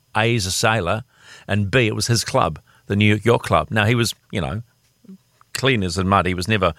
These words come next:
biased either way. But, you know, suddenly you saw the sailor, and then it was, I can remember this vividly. And then we found out later that Terry Hutchinson had actually been caught under the mainsail and had to be cut out.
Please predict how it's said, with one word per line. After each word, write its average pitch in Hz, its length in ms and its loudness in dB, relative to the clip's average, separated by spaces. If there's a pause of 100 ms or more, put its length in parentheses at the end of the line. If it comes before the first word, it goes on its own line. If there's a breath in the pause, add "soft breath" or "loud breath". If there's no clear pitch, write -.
(140 soft breath)
biased 95 280 0
either 87 180 -2
way. 92 260 2
But, 95 180 -2 (300 loud breath)
you 120 100 2
know, 117 80 4
suddenly 156 320 2
you 120 140 4
saw 123 580 4 (260 loud breath)
the 107 160 0
sailor, 110 680 2 (400 soft breath)
and 113 180 0
then 104 120 2
it 110 100 2
was, 113 240 2
I 120 380 2
can 110 180 -2
remember 120 420 2
this 101 140 0
vividly. 113 400 2 (180 loud breath)
And 107 160 0
then 160 100 0
we 196 120 0
found 120 280 2
out 101 140 2
later 117 200 2
that 98 120 -4
Terry 110 280 2
Hutchinson 107 680 -2 (340 loud breath)
had 120 140 0
actually 117 220 -2
been 95 60 -2
caught 135 320 0
under 92 160 2
the 87 100 -2
mainsail 113 460 -2 (680 soft breath)
and 95 80 -2
had 107 120 2
to - 60 -6
be 101 200 -2
cut - 260 -2
out. 117 360 -4